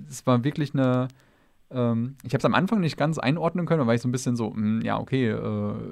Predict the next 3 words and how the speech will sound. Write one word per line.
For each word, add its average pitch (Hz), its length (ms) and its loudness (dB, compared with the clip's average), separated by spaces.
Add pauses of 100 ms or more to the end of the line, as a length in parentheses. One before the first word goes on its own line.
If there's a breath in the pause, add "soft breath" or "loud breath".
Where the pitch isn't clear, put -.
(460)
ähm, 107 340 -4 (840)
äh, 110 360 -4 (220)
College-Spieler, 139 920 2